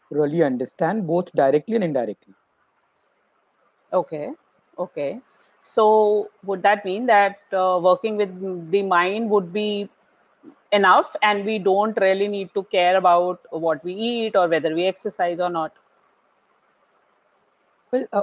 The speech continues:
Speaker 1: okay. So I wouldn't say that you don't have to care about any of that because all of them are important,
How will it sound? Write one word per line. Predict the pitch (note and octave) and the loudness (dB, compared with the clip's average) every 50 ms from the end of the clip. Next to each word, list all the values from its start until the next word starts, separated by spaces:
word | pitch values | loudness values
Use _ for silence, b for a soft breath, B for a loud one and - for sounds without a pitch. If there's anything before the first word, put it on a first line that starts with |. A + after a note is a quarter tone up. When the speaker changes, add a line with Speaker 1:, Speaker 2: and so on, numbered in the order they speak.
| - | -2
Speaker 1:
okay. | F#3+ - - C3+ - _ _ | -6 -8 -10 -12 -14 _ _
So | - G#3 G#3+ G#3+ A3 - - - | 2 4 6 6 6 4 2 2
I | - F3+ F#3 | 4 4 4
wouldn't | G3 G3 G#3 A#3 C#4+ C4+ A3 | 4 4 2 2 2 2 0
say | - - G3 | 0 0 0
that | G3 G#3 G#3+ | 2 2 0
you | G#3+ G#3 | 0 0
don't | E3+ F3 E3+ E3 | 0 0 0 -2
have | F#3 F3+ | -2 -4
to | - G#3 | -4 -6
care | D#3 - D3+ C#3+ C#3 | -2 0 2 2 4
about | C#3 D#3 E3 D#3 | 4 4 4 2
any | C3+ C3 C3 C3+ C#3+ | 2 -2 -2 -2 -2
of | D3+ D3+ C3+ | -2 0 2
that | E3+ G#3 A3 G3 | 2 2 0 -2
because | E3+ C#3+ F3+ F3 | -4 -4 -4 -4
all | - - D3 C#3 D3+ | 0 2 2 2 4
of | E3+ E3+ D3+ | 2 2 2
them | F3 E3+ F3 - | 0 -2 -2 -2
are | - C#3+ D3 D#3+ | 2 2 4 4
important, | D#3 D3 C3+ A#2+ - A#2+ A#2 A2+ - D#3+ G3+ C4+ | 4 2 -2 -2 -4 -4 -4 -4 -6 -8 -8 -8